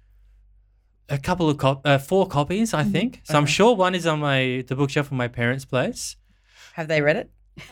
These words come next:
Speaker 1: No.
Speaker 3: <laughs>
Speaker 1: Um, so I, I'm sure everyone's told you this, but the most read part of the thesis is
Speaker 3: The
Speaker 1: the
Speaker 3: acknowledge-
Speaker 1: acknowledgements.
Speaker 3: <laughs>
Speaker 1: For my honours thesis, I misspelled my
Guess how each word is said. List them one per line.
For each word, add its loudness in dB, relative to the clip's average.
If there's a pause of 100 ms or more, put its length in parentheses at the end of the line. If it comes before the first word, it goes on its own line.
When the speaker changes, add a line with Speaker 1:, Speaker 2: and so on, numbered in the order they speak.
(720)
Speaker 1:
No. 4
Speaker 3:
<laughs> -10 (540)
Speaker 1:
Um, 2 (840)
so 0
I, -12 (120)
I'm -4
sure -2
everyone's 0
told 2
you -4
this, -2
but -4
the 0
most 2
read 2
part 0
of -6
the -2
thesis -2
is 0
Speaker 3:
The -10
Speaker 1:
the 2
Speaker 3:
acknowledge- 2 (120)
Speaker 1:
acknowledgements. 0 (300)
Speaker 3:
<laughs> -14
Speaker 1:
For 2
my 0 (180)
honours 2
thesis, -2
I 2
misspelled 0
my -2